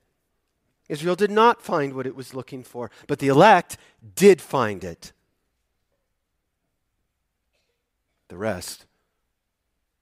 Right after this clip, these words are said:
were hardened. As it is written, "God gave them a spirit of stupor, eyes that cannot see and ears that cannot hear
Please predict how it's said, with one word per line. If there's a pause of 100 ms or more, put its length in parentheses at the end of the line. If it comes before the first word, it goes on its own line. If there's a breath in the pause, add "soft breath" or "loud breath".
(680)
were
hardened. (2250)
As
it
is
written, (1300)
"God
gave
them
a
spirit
of
stupor, (1160)
eyes
that
cannot
see
and (280 soft breath)
ears
that
cannot
hear